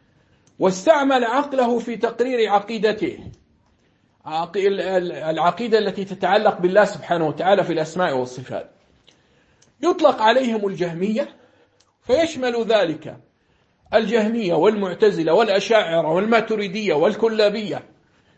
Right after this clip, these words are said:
كل هؤلاء يحكمون عقولهم على الله، هؤلاء أهل البدع. ويطلق عليهم أيضًا المتكلمون، لأنهم يستعملون الكلام في تقرير العقائد،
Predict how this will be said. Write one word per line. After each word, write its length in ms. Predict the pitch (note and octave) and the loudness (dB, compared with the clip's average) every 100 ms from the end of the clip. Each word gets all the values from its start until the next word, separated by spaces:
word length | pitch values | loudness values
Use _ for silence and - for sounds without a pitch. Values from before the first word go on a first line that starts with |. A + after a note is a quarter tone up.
| _ _ | _ _
كل 220 | - E4 A#3+ | 2 4 4
هؤلاء 420 | A3 A3 C#4+ C4 | 4 4 2 0
يحكمون 500 | A3 A#3 A#3 B3 B3 | -2 -4 -2 -2 0
عقولهم 560 | G3 G3+ C#4+ C4+ C#4+ | 0 0 2 4 4
على 180 | C#4 C#4 | 2 2
الله، 280 | A3 G#3 G#3 - - _ _ _ _ _ _ _ _ _ _ _ _ _ _ | 2 4 2 -2 -18 _ _ _ _ _ _ _ _ _ _ _ _ _ _
هؤلاء 360 | A3+ A3+ B3 A#3 | 4 6 6 4
أهل 180 | A#3 G#3 | 2 0
البدع. 400 | F#3 A3+ D#3+ A2 - _ _ | -4 -2 -2 -2 -12 _ _
ويطلق 460 | F#3 D4 E4 D4 - | 2 2 4 2 2
عليهم 400 | A3+ C#4 B3+ A#3+ | 4 6 6 4
أيضًا 380 | C4+ D4+ D4 B3+ | 2 4 4 4
المتكلمون، 1000 | B3 A#3 A3+ A3+ A3+ G#3 G#3 A3+ - - - _ _ _ _ _ _ _ _ _ _ _ | 0 0 0 2 2 2 2 2 0 -6 -18 _ _ _ _ _ _ _ _ _ _ _
لأنهم 480 | - C4+ F4 C#4 C4 | 2 4 6 4 4
يستعملون 600 | A3+ - G3 G#3 A3+ C4 | 2 2 0 0 0 2
الكلام 480 | G#3+ - G3+ A3 A#3+ | 0 2 4 6 4
في 140 | G#3+ G3+ | 0 -2
تقرير 440 | F#3+ F#3+ G#3+ G3 | 0 2 2 2
العقائد، 500 | D#3+ D3+ - E3 - | 0 -2 2 2 2